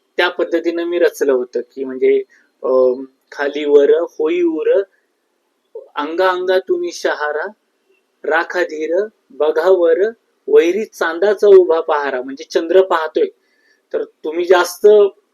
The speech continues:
माझ्या जवळ येऊ नका, कारण चंद्राचा पहारा आहे वरती, आपल्यावरती. त्यानंतर, अ, "देहातुनी आरपार करी घायाळ मदन बाण,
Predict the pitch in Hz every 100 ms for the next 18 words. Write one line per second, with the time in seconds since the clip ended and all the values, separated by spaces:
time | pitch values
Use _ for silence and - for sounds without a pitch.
0 | _ 165 170 185 175 185 185 180 165 143
1 | - - _ _ _ - 143 147 156 151
2 | 160 - 170 165 151 160 151 139 131 127
3 | 131 123 131 120 120 127 - _ _ _
4 | _ _ _ _ _ _ _ _ _ _
5 | 135 139 147 147 147 - _ _ _ _
6 | _ - 160 147 139 127 165 165 170 170
7 | 165 170 170 180 _ 143 160 170 160 160
8 | 160 185 220 _ _ _ _ 156 190 -
9 | - 165 185 202 214 190 175 180 180 226
10 | 214 185 165 139